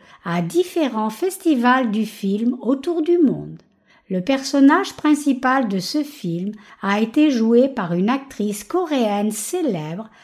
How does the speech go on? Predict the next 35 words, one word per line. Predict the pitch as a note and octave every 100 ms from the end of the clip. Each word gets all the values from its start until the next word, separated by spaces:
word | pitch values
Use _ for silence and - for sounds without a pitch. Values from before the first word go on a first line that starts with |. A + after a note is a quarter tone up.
| _ -
appelée | D#4+ E4 D#4 A3+ F3+ D#3+ D#3+ G#3+ - -
Do | D#4 E4+
Yeon | C4 A3 G3+ B3 C#4+
Son, | C#4+ - F#4+ F4+ A#3 F3 F#3 - - _
qui | - F#3+
a | D4
gagné | E4 D4+ D#4 F4+
le | C4+ A#3+
prix | - C#4+
de | G#3
la | E3+ F3
meilleure | A3 F4 F4+ D#4
actrice | C4+ B3 - G3+ G3 G3+ -
au | F3 F3
Festival | - D#4+ - D4+ C#4 E4 E4+
du | F#3+ F3
film | - E4 F#4 F4 D#4
de | A#3
Cannes | A3+ - G3 G3 A#3+ -
en | F3
deux | E3 G#3 E4+
mille | D4 G#3+
sept | - - G3 F3+ - _ - -
pour | G#3
sa | - A3+
performance | A3+ F#4 - F4 D4 B3 B3+ C4+ -
dans | A#3+ D4+
ce | G4+
film. | F#4 - F#3 D3+ D3+ - _ - -
L'intrigue | G#3+ G#3 F#3+ G3 E4+ F#4 D4+ A#3+
du | A3+
film | A3 - G#3 B3 C4+ -
était | F#3 - F#3
la | F3+
suivante. | - - E4 C#4 D#3 - _ _